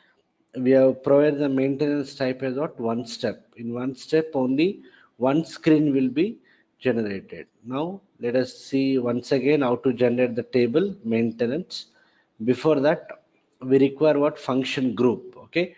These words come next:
already we have created the function group in the last class, but this is a different server. So let me create a, a function group once again. So where do we create the function group? S C eighty, object navigator.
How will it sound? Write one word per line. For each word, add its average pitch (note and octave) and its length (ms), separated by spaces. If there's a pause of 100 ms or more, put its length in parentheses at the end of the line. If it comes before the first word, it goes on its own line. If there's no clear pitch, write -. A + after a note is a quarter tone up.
(380)
already D3 300
we D3+ 80
have C#3+ 200
created C#3 340
the C3 100
function C3 500
group C3+ 240
in A#2+ 80
the A#2 120
last A2+ 360
class, C3 380
but A2+ 240
this A#2 120
is A2+ 60
a A#2 80
different B2 480
server. B2 460 (500)
So - 240
let C3 280
me D3+ 120
create C3+ 420
a, C#3+ 200 (720)
a - 100
function C3 580
group C3+ 200
once A#2+ 380
again. G2 420
So A#2 160
where C#3 180
do D3+ 100
we D3 120
create C#3 300
the C3+ 100
function C3 480
group? E3 280
S A2+ 180
C F#3 260 (200)
eighty, A#2+ 520 (400)
object A#2 440
navigator. A#2+ 760